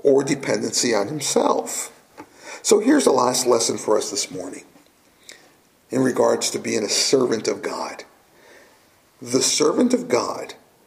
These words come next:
depends on God's power and not on his own abilities.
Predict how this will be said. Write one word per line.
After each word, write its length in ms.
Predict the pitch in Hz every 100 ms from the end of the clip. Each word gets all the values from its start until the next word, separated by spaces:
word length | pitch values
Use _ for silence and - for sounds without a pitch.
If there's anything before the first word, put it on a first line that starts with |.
| _ _ _
depends 500 | 120 123 - 127 135
on 140 | 117
God's 340 | 110 113 139 -
power 600 | - 139 110 98 - - - - - _ _
and 220 | 123 110
not 340 | 113 127 131 120
on 140 | 107
his 280 | 123 104 -
own 520 | - 110 107 110 104 - - _ _
abilities. 960 | 117 - 98 90 - - - - -